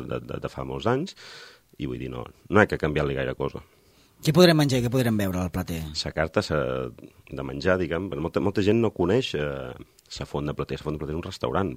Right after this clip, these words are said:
Speaker 1: pròpiament.
Speaker 2: Mm.
Speaker 1: I, eh, i molta gent no la coneix per menjar. El menjar serà molt simple. Estan parlant plats tipus, mm, com si fossin mitges racions, tapes, coses senzilles, diguem, des d'una hamburguesa, un, un
Speaker 2: Mm.
Speaker 1: hot dog, eh,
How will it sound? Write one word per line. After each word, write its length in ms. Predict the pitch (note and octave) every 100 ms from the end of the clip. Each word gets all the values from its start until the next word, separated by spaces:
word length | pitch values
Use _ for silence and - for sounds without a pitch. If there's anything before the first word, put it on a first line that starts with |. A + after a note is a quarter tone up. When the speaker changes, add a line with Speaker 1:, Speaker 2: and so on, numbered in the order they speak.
| -
Speaker 1:
pròpiament. 400 | C2+ C2 B1 A#1 - -
Speaker 2:
Mm. 220 | E3+ C#3+ D#3+ -
Speaker 1:
I, 140 | - F2+ E2 D#2+ D2+
eh, 480 | C#2+ C2 - - - _ - -
i 80 | E2
molta 160 | E2 D#2
gent 80 | E2
no 60 | E2+
la 80 | D2+
coneix 240 | D2 D2+ -
per 120 | C2
menjar. 300 | B1+ B1 - - - _ _ _ _ _ - -
El 80 | D#2+
menjar 180 | E2 E2+
serà 140 | F2+
molt 140 | D2+ -
simple. 300 | D2+ B1+ - -
Estan 240 | - B1+
parlant 260 | B1 - B1 B1 - - - - - _ -
plats 240 | C2+ -
tipus, 380 | - - D2 C#2
mm, 240 | C#2+ C#2+ C2+ _ _ -
com 140 | D2
si 80 | -
fossin 220 | C#2 C2+
mitges 240 | C#2 - -
racions, 560 | A2 - A#2 A#2 G#2
tapes, 480 | - F#2+ - F#2+ G2+ - -
coses 220 | D#2 C#2
senzilles, 540 | D#2+ C#2+ C#2 A#1 A#1 -
diguem, 300 | A#1 A#1 - -
des 160 | -
d'una 220 | - A#1 C2
hamburguesa, 560 | C2 B1+ D2+ G#2+ F2
un, 380 | E2 C2+ A#1+ A#1
un 260 | B1+ - -
Speaker 2:
Mm. 80 | A#3
Speaker 1:
hot 160 | C2+ -
dog, 300 | F#2+ A2 -
eh, 240 | D2 C#2